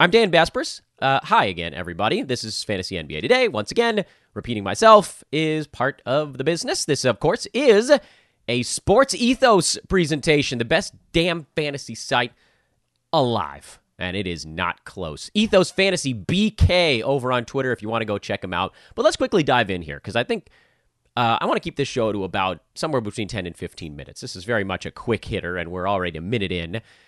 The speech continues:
Uh, very briefly here at the front end, you guys wanna know where the hell I disappeared to.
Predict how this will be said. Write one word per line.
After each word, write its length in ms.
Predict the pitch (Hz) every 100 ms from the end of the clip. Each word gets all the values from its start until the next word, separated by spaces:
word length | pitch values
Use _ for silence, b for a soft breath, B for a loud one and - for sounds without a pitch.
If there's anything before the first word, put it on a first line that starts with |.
| b b b -
Uh, 480 | 107 104 101 101 - _ -
very 500 | 139 202 220 196 185
briefly 640 | 143 113 151 190 - 170
here 220 | 143 165 165
at 100 | 147
the 80 |
front 320 | 131 147 156 139
end, 220 | 143 226
you 240 | 170 123
guys 180 | 117 104
wanna 160 | 117 107
know 80 |
where 160 | 101 113
the 80 | 98
hell 160 | 104
I 60 | 92
disappeared 580 | 92 117 85 - 165 120
to. 300 | 98 98